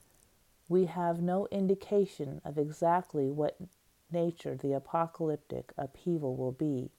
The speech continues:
It might be another war, but as students of our Baha'i writings, it is clear that the longer the divine physician, i e Baha'u'llah, is withheld from healing the ills of the world, the more severe will be the crisis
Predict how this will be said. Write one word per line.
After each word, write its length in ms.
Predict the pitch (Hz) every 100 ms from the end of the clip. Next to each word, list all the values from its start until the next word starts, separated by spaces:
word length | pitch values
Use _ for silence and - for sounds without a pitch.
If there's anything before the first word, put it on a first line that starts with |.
| - _ _ _ _ -
It 160 | 170 160
might 380 | 165 175 165 170
be 200 | 170 156
another 400 | 147 143 143 135
war, 520 | 156 156 127 127 131 _ -
but 120 | 160
as 120 | 147 147
students 560 | - 185 185 165 151
of 180 | - 143
our 220 | 139 135
Baha'i 420 | 135 135 160 156
writings, 680 | 151 151 147 143 127 135 - -
it 140 | 143
is 160 | 143 -
clear 520 | - 196 190 143 131 - _ _ _ _
that 160 | 170 -
the 120 | 160
longer 520 | 156 160 165 185 208
the 140 | 190 170
divine 540 | 156 151 160 170 175
physician, 760 | - 180 170 185 - 131 131 131 -
i 140 | 147 147
e 180 | 147
Baha'u'llah, 920 | 147 139 - 151 139 139 151 147 135 -
is 240 | 143 -
withheld 640 | 147 139 - 170 165 165 170 _ _ _ _
from 220 | - 147
healing 520 | 147 185 185 170 143
the 220 | 135 135 160
ills 320 | 160 165 160
of 200 | 156 151
the 100 | 147
world, 540 | 156 160 135 131 127 - _ - _ _
the 120 | 160
more 260 | 156 175 185
severe 520 | - 165 160 190 175
will 120 | 143
be 200 | 131 160
the 120 | 147 135
crisis 800 | - 170 165 - - 131 -